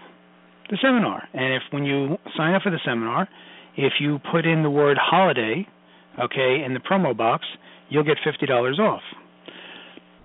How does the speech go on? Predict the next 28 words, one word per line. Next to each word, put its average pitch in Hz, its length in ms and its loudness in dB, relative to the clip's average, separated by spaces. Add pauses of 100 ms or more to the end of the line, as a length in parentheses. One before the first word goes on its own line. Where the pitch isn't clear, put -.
(640)
Big 151 140 4
announcement 156 500 0
again, 214 440 4 (120)
we 151 180 -2
have 139 220 -2
been 143 120 0
awarded 147 540 2 (420)
twenty, 156 360 0
um, 120 480 0
fourteen 170 640 2 (580)
cl-, 175 140 2
uh, 151 240 4
Category 165 460 2
One 156 460 0 (840)
C 151 160 2
M 139 100 2
E 156 100 2
credits, 156 400 2 (1080)
and 139 400 2
we 139 120 0
have 135 340 2 (160)
fourteen 143 920 0 (120)
C 156 60 0
E 139 340 0
Us 196 180 4 (100)
from 127 160 -6
various 135 300 4
organizations. 127 800 2